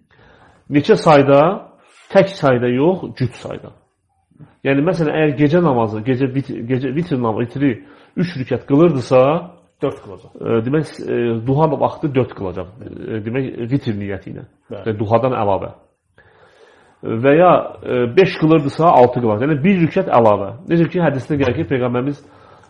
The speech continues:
Speaker 1: sallallahu əleyhi və səlləm Ayşə radiyallahu anha deyir ki, gecə yatıb qalanda duha vaxtı on iki rükət qılardı.
Speaker 2: Hı hı. Elhamdülillah.
Speaker 1: Qardaşın sualı da ki, duhanın əvəzinə eybi yoxdur, duha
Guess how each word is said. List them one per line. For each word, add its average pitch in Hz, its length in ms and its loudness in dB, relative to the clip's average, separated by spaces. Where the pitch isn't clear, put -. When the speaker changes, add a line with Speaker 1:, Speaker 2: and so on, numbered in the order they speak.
Speaker 1:
sallallahu 120 280 0
əleyhi - 80 -10
və 127 60 -4
səlləm 139 260 -4
Ayşə 117 280 -2
radiyallahu 117 360 -4
anha 117 200 -6
deyir 117 240 -6
ki, 147 120 -4
gecə 135 280 0
yatıb 117 320 -4
qalanda 113 520 0
duha 127 440 0
vaxtı 131 440 0
on 120 200 0
iki 120 220 -6
rükət - 260 -10
qılardı. 98 400 -16
Speaker 2:
Hı 120 140 -16
hı. 101 180 -18
Elhamdülillah. 98 460 -20
Speaker 1:
Qardaşın 156 320 2
sualı 170 300 2
da 156 100 0
ki, 196 100 -6
duhanın 151 440 2
əvəzinə 127 400 0
eybi 135 160 -2
yoxdur, 143 320 -2
duha 135 220 -2